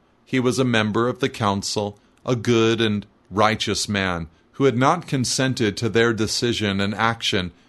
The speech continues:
and he was looking for the kingdom of God. So this man, Joseph, he was a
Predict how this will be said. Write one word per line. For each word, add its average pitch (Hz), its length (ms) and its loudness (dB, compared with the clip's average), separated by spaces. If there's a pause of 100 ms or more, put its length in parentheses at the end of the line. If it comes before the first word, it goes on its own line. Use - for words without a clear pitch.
(120)
and 117 100 -2
he 147 60 2
was 139 200 0
looking 131 420 0
for 117 120 -2
the 107 120 -2
kingdom 104 380 -2
of 95 160 -2
God. 90 380 -2
So 113 320 0 (420)
this 151 220 0
man, 120 340 2
Joseph, 110 560 2
he 120 140 -2
was 113 260 2
a 107 280 0